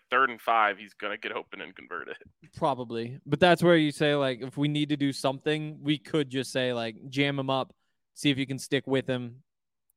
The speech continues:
Speaker 1: I like the
Speaker 2: Maybe
Speaker 1: idea of
Speaker 2: twenty percent
Speaker 1: blitzing.
Speaker 2: chance of success, but whatever.
Speaker 1: Yeah,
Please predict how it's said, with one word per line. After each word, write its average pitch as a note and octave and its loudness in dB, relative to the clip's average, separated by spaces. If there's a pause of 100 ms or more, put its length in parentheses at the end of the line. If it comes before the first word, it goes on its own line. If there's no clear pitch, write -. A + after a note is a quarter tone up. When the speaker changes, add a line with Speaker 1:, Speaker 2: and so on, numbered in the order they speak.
Speaker 1:
I C3 0
like D#3 4
the D3+ 2
Speaker 2:
Maybe C#3 6
Speaker 1:
idea C3+ 4
of - -4
Speaker 2:
twenty F#3+ 6
percent D#3 2
Speaker 1:
blitzing. A#2 -14 (200)
Speaker 2:
chance D3+ -2
of C#3 -6
success, C#3 -4
but A2+ -12
whatever. A#2+ -6 (140)
Speaker 1:
Yeah, G#2 -8